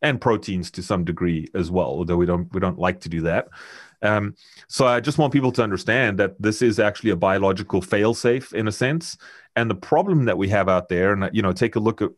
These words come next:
at covid, you know, who's, who's covid affecting the most? People that are metabolically unfit. You know, these are people with metabolic syndrome, with diabetes, with high blood pressure, heart disease, et cetera. And,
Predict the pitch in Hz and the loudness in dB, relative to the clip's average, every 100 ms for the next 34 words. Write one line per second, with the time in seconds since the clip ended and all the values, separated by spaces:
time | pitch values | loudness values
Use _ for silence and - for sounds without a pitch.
0 | - 95 - 123 123 90 82 95 92 90 | -4 -4 0 0 0 -2 -4 -4 -2 0
1 | 110 110 - 101 117 - 113 120 113 107 | 2 0 -2 0 0 2 2 2 0 0
2 | 110 - 101 90 107 170 - - - - | -2 -2 -4 0 2 0 -4 -16 -20 -20
3 | _ - 120 123 120 107 95 107 104 101 | _ -2 2 2 4 2 2 0 2 0
4 | 113 120 113 123 120 - - - - - | 0 -2 -2 -2 -2 -4 -6 -10 -16 -12
5 | - 101 101 95 104 101 98 - 117 113 | -4 -2 0 0 0 0 0 0 0 2
6 | 101 95 95 87 117 131 127 135 120 110 | 0 0 -2 0 0 0 -2 -2 0 2
7 | 107 104 92 92 87 85 101 113 104 98 | 2 2 -4 -2 -2 0 0 0 2 0
8 | 92 87 85 92 85 101 92 - 95 - | -4 -6 -2 -2 0 0 0 0 -2 0
9 | 92 90 98 87 90 87 87 85 - - | -2 2 0 0 -8 -6 -6 -6 -10 -14
10 | 87 - 143 101 90 - - - - - | -6 0 2 2 0 -6 -20 -20 -20 -20
11 | - - 120 117 107 | -20 -4 -2 0 -2